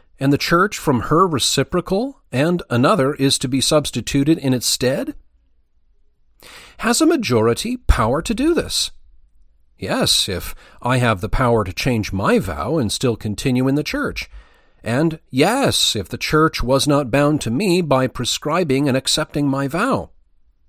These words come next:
A majority may prove treacherous to a vow,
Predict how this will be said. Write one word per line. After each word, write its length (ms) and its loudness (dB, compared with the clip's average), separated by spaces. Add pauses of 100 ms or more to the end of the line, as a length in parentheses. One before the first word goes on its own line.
(1400)
A 80 4
majority 560 4
may 280 2
prove 340 4
treacherous 560 0
to 180 -2
a 60 -4
vow, 560 0